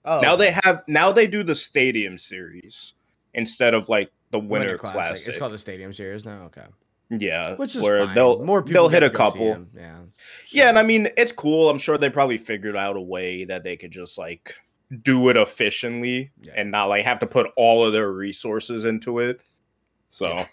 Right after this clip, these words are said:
Speaker 1: If it, if they were losing money off of it, they wouldn't do it because N H L
Speaker 2: Yeah.
Speaker 1: struggles as it is in terms of that. So,
Speaker 2: Uh, but to answer your question, I'm still upset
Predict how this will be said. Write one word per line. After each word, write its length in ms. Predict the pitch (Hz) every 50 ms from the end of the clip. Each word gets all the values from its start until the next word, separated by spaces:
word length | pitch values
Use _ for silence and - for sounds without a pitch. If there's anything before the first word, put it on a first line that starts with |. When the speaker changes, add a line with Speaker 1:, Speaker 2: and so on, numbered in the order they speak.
| _ _ _
Speaker 1:
If 160 | 147 151 127
it, 160 | 151 143 127 151
if 160 | 151 131 -
they 80 | 165
were 100 | 165 151
losing 300 | 143 143 143 127 113 123
money 240 | 113 104 101 98 92
off 160 | 90 90 87
of 100 | 92 90
it, 40 | 87
they 100 | 90 90
wouldn't 240 | 90 90 85 82 80
do 80 | 85 82
it 240 | 78 73 92 95 - _ _ -
because 240 | 101 95 87 85 - _ _ -
N 160 | 127 131 113
H 80 | 98 101
L 120 | 87 78 85 82
Speaker 2:
Yeah. 40 | 82 -
Speaker 1:
struggles 560 | - - - 131 104 95 92 90 92 87 98
as 160 | 92 85 87
it 80 | 92 92
is 320 | 92 92 87 87 92 95
in 80 | 92 87
terms 320 | - 104 104 98 95 98
of 60 | 95
that. 360 | 92 95 95 95 95 87 _ _
So, 260 | - 104 104 104 110 _ _ _ _ _ _ _ _ _ _ _ _ _ - - - _ -
Speaker 2:
Uh, 240 | 170 175 185 185 170
but 200 | 143 143 190 -
to 100 | 220 220
answer 260 | 240 269 - - 277
your 100 | 226 165
question, 800 | - - 151 143 143 135 135 - 123 117 107 104 101 98 104 - - - _ _ _ _ _ _ _ _ _ _ _ _ _ _ _ _ _
I'm 180 | 147 170 196 185
still 540 | - - - - - - 208 233 247 247 202
upset 680 | - 170 170 165 - - - - 135 123 110 101 -